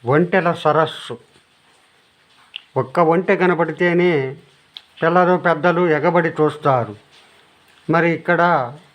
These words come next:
గుంపులు గుంపులుగా ఉన్న ఒంటెలను చూడండి. ఎడారిలో సరస్సు, ఇక్కడికి వచ్చి అవి నీళ్లు తాగి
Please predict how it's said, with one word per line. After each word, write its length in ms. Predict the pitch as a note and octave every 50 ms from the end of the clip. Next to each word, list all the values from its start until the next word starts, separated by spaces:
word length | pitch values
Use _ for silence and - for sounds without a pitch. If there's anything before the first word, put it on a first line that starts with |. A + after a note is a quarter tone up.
| _ _ _ _ A#2+ A#2+ D3+
గుంపులు 280 | F3+ F#3 G#3+ A3 G#3+ G3
గుంపులుగా 400 | G3+ F3+ D3+ F#3 F3+ E3+ E3+ F3 E3+ E3
ఉన్న 120 | D#3+ E3 D#3+ D3+ D3 D#3
ఒంటెలను 400 | D#3+ D#3 F#3+ F#3 E3+ E3 D#3 C3+ - D#3
చూడండి. 440 | D#3 D3 D3 D3 D3 C#3+ D3 D#3 F#3+ - - - _ _ _ _ _ _ _ _ _ _ _ _ _ _ _ _ _ _ _ _ _ _ _ _ _ _ _ _ _ _ _ _ _ _ _ - _ _ _ _ _ _ _ _ _ _ _ _ - C#3+ D3+
ఎడారిలో 520 | D3+ F3 F#3 F3+ E3 F3 E3+ E3+ F3 F3 D3+ B2+ B2 B2 B2+ F#3 G#3+ - _ _ _ _ _ _ _ _ _ _ _ _ _ _ _ _ _ _ _ _ _ _ _ _ _ _ _ _ _ _ _ _ _ _ _ _ _ _ _ _ _ _ _ _ _ _ _ - _ - - -
సరస్సు, 500 | D#3 D3+ E3 F3 D3+ - - - B2+ A#2 - - - _ _ _ _ _ _ _ _ _ _ _ _ - D3
ఇక్కడికి 280 | - - F3+ D#3+ D#3+ F3 F3+
వచ్చి 220 | F3+ F3+ - G#3+ F#3 E3+ E3
అవి 220 | D#3+ F3+ F#3 F3 D#3 C3+ B2+ B2+ C#3 - - _ _ D#3 D3+
నీళ్లు 260 | D#3+ F3+ F#3+ F#3 F3+ D#3+ F3
తాగి 380 | E3 E3 E3 D#3 F3 F#3 E3+